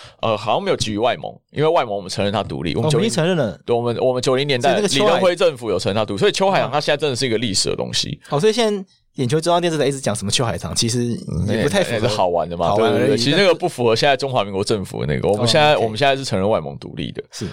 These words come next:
Speaker 1: 对，那九零年代的时候，那个时候很有趣，不分蓝绿，大家那个时候朝野大和解，因为那时候刚解严、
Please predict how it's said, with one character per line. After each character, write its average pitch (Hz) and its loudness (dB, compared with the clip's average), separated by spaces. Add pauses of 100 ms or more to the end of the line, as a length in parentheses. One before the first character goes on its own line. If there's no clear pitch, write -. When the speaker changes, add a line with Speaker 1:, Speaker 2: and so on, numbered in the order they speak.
Speaker 1:
对， 65 0
那 123 2
九 123 0
零 139 -2
年 127 0
代 117 2
的 92 -2
时 - -6
候， 80 -2
那 175 0
个 156 2
时 131 0
候 - 2
很 123 -2
有 92 0
趣， 107 -4
不 196 0
分 139 0
蓝 95 0
绿， 113 -2 (340)
大 135 2
家 113 0
那 131 -2
个 117 -2
时 104 0
候 110 2
朝 98 -2
野 92 0
大 101 -2
和 95 -4
解， 71 -6
因 131 2
为 151 2
那 156 2
时 147 2
候 135 2
刚 123 -2
解 71 -4
严、 53 -4